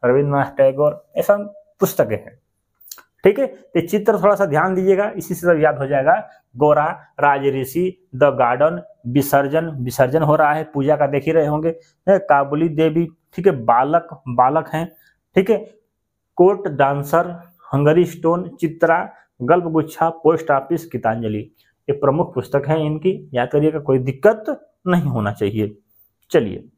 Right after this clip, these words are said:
तो इस तरह से आपका इन नए जो लेखक थे, इनकी किताबें खत्म होती हैं, और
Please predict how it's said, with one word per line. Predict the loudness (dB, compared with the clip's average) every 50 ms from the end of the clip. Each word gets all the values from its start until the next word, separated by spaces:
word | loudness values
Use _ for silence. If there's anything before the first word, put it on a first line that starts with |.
| _ _ _ _ _ _ _ _ _ _ _ _ _ _ -20 -20 -20 -20 -20 -2
तो | 0 2
इस | 2 2 2
तरह | 0 -2
से | 0 2 2
आपका | 2 2 2 0 0 0 0 -2 -6 -14 -20 _ -4
इन | 0 2 2 4
नए | 4 4 4 2
जो | 2 2 0 0 0
लेखक | 0 0 0 0 0 -2 -4 -4 -4 -2
थे, | -2 -2 -2 -6 -6 -2
इनकी | 0 0 2 2 0 -2 -2 -8 _ _ _ _ _ -4
किताबें | -2 2 2 2 2 0 -2 -4
खत्म | -4 -6 -8 -6 -6 -4 -4
होती | -2 -4 -4 -2 0 0 0
हैं, | 0 0 -4 -6 -10 -18 -20 _ _ _ _ _ _ _ _ _ _ -2
और | 2 2 2 2 2 0 -2 -6 -8 -12 _